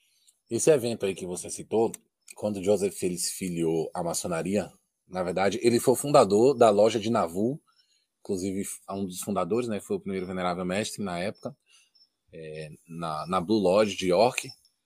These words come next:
É, justamente ele buscava, né, a proteção do, dos maçons em relação à opressão que a igreja tava sofrendo da comunidade, no modo geral, e do governo, né? E aí, enfim, por um tempo ele conseguiu isso, e na época que ele passou, não foi só Joseph Smith que se filiou,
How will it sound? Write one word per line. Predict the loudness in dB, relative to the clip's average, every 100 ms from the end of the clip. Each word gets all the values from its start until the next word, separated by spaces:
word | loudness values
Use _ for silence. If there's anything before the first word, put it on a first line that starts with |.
| -12 4
É, | 10 10 10
justamente | 8 10 10 10 6 6
ele | 6
buscava, | 6 6 6 6 6 4
né, | 4 2
a | 2
proteção | 2 4 4 4 2 2 -2
do, | -8 -4 0 0 0
dos | -2 -2
maçons | 0 0 0 0 0 -2 -6 _ -20 _
em | -2
relação | 6 8 8 4 2 2 2 0 -4 -8 4
à | 8
opressão | 8 8 4 4 2 2 -2
que | 0 4
a | 4
igreja | 4 0 2
tava | 0 0
sofrendo | 0 -2 -2 -4 0
da | -2
comunidade, | 0 -2 -2 0 2 2 0
no | -2
modo | -2 0
geral, | 2 2 4 2
e | 2
do | 2
governo, | 6 4 4 -2 -2
né? | -6 -8 _ _ _ 0
E | 6
aí, | 8 8 4 0 0 -2 -6 _ -2
enfim, | -2 0 0
por | 2 2
um | 4
tempo | 2 0
ele | 0
conseguiu | 0 -2 -2 0 0
isso, | 2 0 0 -2
e | 0
na | 4 6
época | 4 4 0
que | 0
ele | -2
passou, | 0 -2 0 2
não | 4 6
foi | 6
só | 6 4
Joseph | 4 -2 -2
Smith | -6 -6
que | -8
se | -8
filiou, | -4 0 0 0